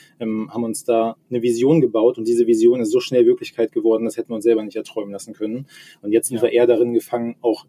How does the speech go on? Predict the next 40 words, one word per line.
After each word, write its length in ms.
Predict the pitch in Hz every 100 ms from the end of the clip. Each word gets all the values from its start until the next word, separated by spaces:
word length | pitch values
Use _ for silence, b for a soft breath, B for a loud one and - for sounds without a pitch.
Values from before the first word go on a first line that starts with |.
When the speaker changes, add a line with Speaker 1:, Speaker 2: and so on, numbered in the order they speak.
| -
Speaker 1:
im 240 | 120 110
heutigen 340 | 123 135 120 107
Status, 520 | - 107 107 123 -
mit 160 | 117
fünf 240 | - 113 104
Jahren 280 | 113 113 110
werden 160 | 110
die 60 | 110
Probleme 480 | - - 110 120 117
größer 360 | - 113 -
und 160 | 110 104
die 240 | 107 107 -
Zeiten 420 | - 110 110 -
werden 200 | 110 104
schneller, 540 | - - 123 110 120 139 b b b _
uns 220 | 120 107
auch 160 | - -
jetzt 320 | 135 - -
wiederum 340 | 117 107 113
mit 120 | 110
unseren 420 | 117 107 110 107 120
Utopien 580 | - - - - 127 123
und 120 | 107
Visionen 400 | 110 110 131 113
zu 140 | 107
beschäftigen, 720 | 98 - 101 - 107 117 135
damit 260 | 135 104 -
wir 100 | 107
damit 460 | 104 110 110 - -
die 80 |
richtigen 380 | 110 107 - 107
Menschen 400 | 104 107 - 110
an 180 | 113 117
uns 220 | 110 104
binden 340 | 120 123 113 120
und 140 | 110
für 180 | - 110
uns 180 | 107 -
gewinnen 300 | 120 127 117
können, 380 | - 104 117